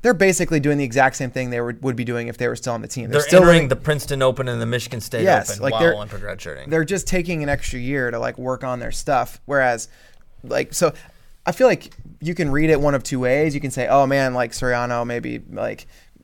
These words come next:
Speaker 1: what's going on? Is there, like, a, a problem with, between him and his coaching staff? Is he, like, dissatisfied?" I don't know. Maybe that's the case,
Speaker 2: Here's
Speaker 1: but
Speaker 2: my thing.
Speaker 1: maybe he just wants more looks.
Speaker 2: Who's his coach?
Speaker 1: That's, that is a good question.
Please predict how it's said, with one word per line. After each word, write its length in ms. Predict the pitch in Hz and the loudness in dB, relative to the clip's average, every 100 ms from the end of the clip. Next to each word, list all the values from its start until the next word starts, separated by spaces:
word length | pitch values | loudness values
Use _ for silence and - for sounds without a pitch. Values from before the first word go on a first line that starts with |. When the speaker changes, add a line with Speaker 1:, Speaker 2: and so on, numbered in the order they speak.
| - | -18
Speaker 1:
what's 260 | 127 117 - | -6 -6 -6
going 200 | 123 120 | -6 -2
on? 260 | 143 151 | 0 0
Is 100 | 139 | 0
there, 180 | 127 123 | 0 0
like, 200 | 117 117 | 0 -2
a, 200 | 117 95 - | -2 -4 -6
a 120 | 113 | -8
problem 460 | - 139 143 143 | -2 0 2 0
with, 300 | 127 123 - | -2 -4 -6
between 280 | 131 - 127 | -10 -8 -4
him 140 | 131 131 | -2 -2
and 80 | 123 | -4
his 100 | 113 | -4
coaching 320 | 165 156 147 | -4 -4 -6
staff? 480 | - 139 135 131 127 | -2 0 2 0 -4
Is 120 | 117 | -10
he, 360 | 127 123 120 - | -10 -10 -10 -10
like, 220 | 92 107 - - - - - - - - | -8 -8 -10 -14 -16 -18 -20 -20 -20 -12
dissatisfied?" 1080 | 127 120 160 165 156 - 151 143 143 143 - - - - - | -8 0 6 6 6 4 4 6 4 2 -4 -20 -20 -20 -6
I 60 | - | 0
don't 100 | 208 | 0
know. 140 | 139 | 0
Maybe 240 | 147 147 208 | 0 0 0
that's 180 | 139 - | -2 -6
the 80 | |
case, 180 | 120 123 | -8 0
Speaker 2:
Here's 160 | 185 226 | 0 4
Speaker 1:
but 100 | 190 | 4
Speaker 2:
my 80 | 170 | 4
thing. 180 | 165 180 | 2 0
Speaker 1:
maybe 120 | 226 | 0
he 60 | 170 | -2
just 160 | 135 | -2
wants 260 | 143 139 - | -4 -4 -2
more 180 | 139 143 | -2 0
looks. 360 | 180 120 - - | 0 -2 -6 -4
Speaker 2:
Who's 260 | 196 311 320 | 0 0 0
his 180 | 311 | -4
coach? 580 | - 269 208 - - - - - | 0 2 2 0 -14 -18 -20 -10
Speaker 1:
That's, 260 | 139 - - | -8 -6 0
that 280 | 139 156 156 | 6 8 8
is 80 | |
a 40 | 131 | 4
good 120 | 127 | -4
question. 420 | 110 98 - - | -6 -10 -12 -20